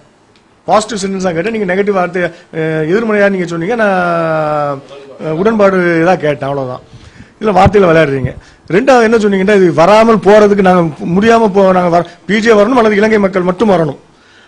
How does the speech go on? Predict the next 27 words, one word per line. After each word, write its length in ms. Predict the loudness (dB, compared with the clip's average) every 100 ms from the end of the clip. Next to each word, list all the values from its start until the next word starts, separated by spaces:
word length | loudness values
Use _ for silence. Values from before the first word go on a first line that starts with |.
| _ _ _ _
அது 160 | -4 0
வந்தால்தான், 680 | 0 2 2 4 4 2 0 -10
அது 160 | -2 0
வ-, 220 | 2 2 2
இல்லாட்டா 280 | 2 2 2
நடக்காது. 360 | 0 2 0 0 2
ஏன், 160 | 2 4
அது 100 | 2
காரணம் 320 | 4 4 4
நீங்க 120 | 2 0
சொன்னீங்க. 260 | 0 0
என்ன 80 | 0
காரணம் 260 | 0 -2 -4
சொன்னீங்கன்னா, 360 | -6 -4 -4 -6 -10 _ _
நடத்தி 280 | -6 -6 -6
பிரயோஜனம் 560 | -8 0 0 2 -2 -2
இல்லை, 200 | -6 -10 -16 _ -20 -20 -20 -12
அர்த்தம் 420 | -4 -4 0 0
இல்லை, 260 | 0 -2 -4 -6 _ _ _ -20 -16
விவாதம் 400 | -2 2 2 2
நடத்தி 220 | 0 -2
பிரயோஜனம் 420 | -4 0 2 2 -2
இல்லாம 180 | 0
போய் 140 | 2 2
அர்த்தம் 240 | 0 -2
இல்லாம 260 | 0 2 2
போயிடும். 300 | -2 -6 -8